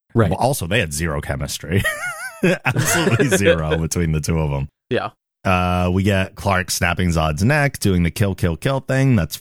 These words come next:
Speaker 2: fine. I, I honestly, I didn't, it was jarring,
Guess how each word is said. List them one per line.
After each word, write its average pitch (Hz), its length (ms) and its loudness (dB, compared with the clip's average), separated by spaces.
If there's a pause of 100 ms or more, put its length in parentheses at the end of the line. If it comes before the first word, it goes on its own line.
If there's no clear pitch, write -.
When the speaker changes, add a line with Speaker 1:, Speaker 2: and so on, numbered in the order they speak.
Speaker 2:
fine. 107 560 2
I, 98 320 0
I 92 200 -2
honestly, 85 420 -2
I 76 80 -2
didn't, 76 340 0 (120)
it 160 100 0
was 190 140 2
jarring, 95 580 0